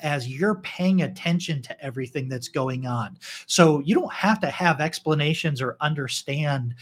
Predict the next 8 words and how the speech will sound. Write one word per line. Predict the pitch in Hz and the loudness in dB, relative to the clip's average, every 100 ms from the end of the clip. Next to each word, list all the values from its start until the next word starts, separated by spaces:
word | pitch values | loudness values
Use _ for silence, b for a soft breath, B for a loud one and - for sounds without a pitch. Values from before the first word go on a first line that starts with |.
| B B - | B B 2
um, | 147 135 123 | 4 4 2
some | - 160 165 | 4 6 6
of | 147 | 4
the | 151 | 2
things | 156 156 139 | 2 0 0
in | 143 | -2
this | 139 131 | 0 -2
bill. | 127 135 135 165 170 | -2 0 4 4 2